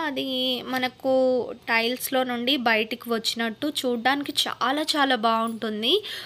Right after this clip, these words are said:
ఇంకొక షాప్లో చూశానన్నమాట. కాకపోతే ఎక్కడ కూడా మేము సెలెక్ట్ చేసుకున్న సైజుకి తగ్గట్టు అయితే లేవు. ఇంకా షాప్స్లో వచ్చేసి మన కిచెన్ రూమ్‌కి, పూజ రూమ్‌కి ఎలా అయితే బాగుంటుందనేది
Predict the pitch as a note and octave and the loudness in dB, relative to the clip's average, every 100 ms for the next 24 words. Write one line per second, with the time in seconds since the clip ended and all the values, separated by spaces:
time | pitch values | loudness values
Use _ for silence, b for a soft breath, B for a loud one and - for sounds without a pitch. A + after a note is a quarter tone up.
0 | B C4 C4+ C4+ C#4 D4+ D4 D4+ C4 A#3+ | B 0 0 0 0 0 2 2 4 2
1 | A#3+ C#4+ D4 B3+ B3 - B3+ A#3 A3 A3 | 0 0 0 0 -2 0 0 0 0 0
2 | A3 D#4+ C#4 C4 D#4 D#4 D#4 E4+ D4+ C#4 | 0 4 4 4 0 0 0 2 2 2
3 | D4+ D4 C#4+ D4 D#4 D4 C4+ C4+ D4 D4+ | 0 2 2 0 0 0 -2 0 0 0
4 | C#4+ C#4 B3 C4 C4 D4+ C#4+ - C#4+ C#4 | -2 0 2 2 0 -2 -2 -2 -2 -2
5 | C#4 B3 A#3 B3 C#4 - B3 A3+ A3 A#3 | 0 2 2 0 -4 0 0 0 0 0
6 | A3+ A3 A3 A#3 A#3 A3 G#3+ C4+ G#4 B | 0 0 0 0 0 -2 -2 0 0 B
7 | B B - D#4+ E4+ F#4 F4 E4 - C4+ | B B -6 -4 2 4 4 2 2 2
8 | B3+ B3+ - D4+ C#4+ C#4 C#4 G#3+ C#4+ C4 | 2 0 -4 -2 0 -2 -4 -2 -2 -2
9 | B3 A#3+ - A3 - C4 C4 C4 C4 B3 | -2 -4 -8 -4 -2 0 0 2 2 0
10 | A#3 A#3+ A#3+ B3 - A#3 A#3+ A#3+ A#3+ A#3+ | -2 0 0 -2 -2 0 2 2 2 0
11 | A#3 - A#3+ A3+ A#3 A#3+ B3 B3 B3+ A3 | -4 -2 0 2 4 6 4 2 -2 2
12 | A3 A3 B3 B3 A#3+ B3 A#3 A#3 C4+ | 2 2 0 -2 -2 -2 -2 0 0